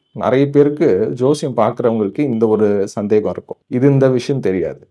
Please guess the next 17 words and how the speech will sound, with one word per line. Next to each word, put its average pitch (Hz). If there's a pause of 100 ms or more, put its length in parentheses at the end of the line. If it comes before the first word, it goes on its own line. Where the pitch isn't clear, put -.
அதாவது, 127
எல்லாருமே 127
என்ன 123
நினைச்சிட்டு 117
இருக்கோம், 98
கும்பம் 175
வந்து 110 (720)
சனியோட 165 (100)
வீடுன்னு 101
நினைச்சிட்டு -
இருக்கோம். - (200)
ஆனா, 117
உண்மை 123
அது 98
கிடையாது. 69 (160)
பாரம்பரிய 120
ஜோதிடத்துல 104